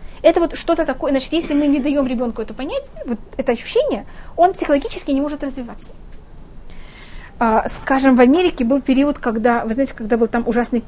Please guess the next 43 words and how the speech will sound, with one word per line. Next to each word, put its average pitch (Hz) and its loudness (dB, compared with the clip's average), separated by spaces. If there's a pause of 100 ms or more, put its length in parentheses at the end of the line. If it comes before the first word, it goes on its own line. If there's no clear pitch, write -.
(120)
экономический 233 -2
кризис 294 -2
в - -12
двадцать 233 -4 (240)
девятом 233 0
году, 339 -2 (540)
тогда 240 8
очень 302 4
много 302 4
людей 285 4 (380)
поканчивали 285 0
собой, 277 0
потому 262 0
что - -4
они 339 2
жили 254 2
во 226 0
имя, 226 -2
что 311 -2
был 294 2
их 262 -4
идол 254 0
тогда 190 -6
в - -10
какой-то 202 -6
мере? 175 -6 (120)
Деньги. 233 2 (300)
Теперь, 254 2
если 320 2
вдруг 330 6
экономический 285 2
кризис, 254 -4 (460)
у 269 2
них 285 6
понятно, 381 4
что - 2
нет 320 4
почвы 277 4
под 302 0
ногами, 480 8
они 359 4
могут 523 2
жить. 339 -6